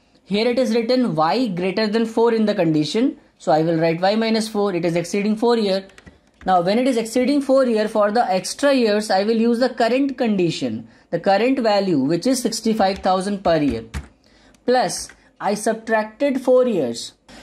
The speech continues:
So for those four years, there are first two years and there are next two years. So for the first two years, it will be one lakh into two. I can write that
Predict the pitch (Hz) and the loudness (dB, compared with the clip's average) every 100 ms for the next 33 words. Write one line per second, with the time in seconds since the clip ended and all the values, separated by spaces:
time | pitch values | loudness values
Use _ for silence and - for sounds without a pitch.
0 | - - 214 214 233 233 190 208 247 262 | -12 -2 0 2 2 2 2 2 2 2
1 | 285 240 220 190 190 185 185 185 208 202 | 2 2 4 2 2 0 0 2 0 0
2 | 202 226 - 233 214 214 240 269 - _ | 0 0 -2 0 2 4 4 2 -2 _
3 | _ _ - 160 185 240 240 _ - 175 | _ _ -8 -6 -4 -6 -10 _ -6 0
4 | 196 196 190 220 - 214 185 143 113 - | 0 0 0 -2 -4 -2 0 0 -2 -10
5 | - _ _ - 185 202 220 226 247 269 | -20 _ _ -12 -6 -4 -2 -2 2 2
6 | 269 277 262 226 214 214 208 214 214 214 | 2 0 2 4 2 0 0 0 2 2
7 | 175 180 190 208 226 - 185 175 180 233 | 2 2 2 0 -2 -6 -6 -4 -2 0
8 | 277 339 - _ _ - 214 165 127 - | 0 0 -8 _ _ -6 0 2 0 -2
9 | 147 175 175 165 180 175 202 262 - | -4 -4 0 0 0 2 0 0 -6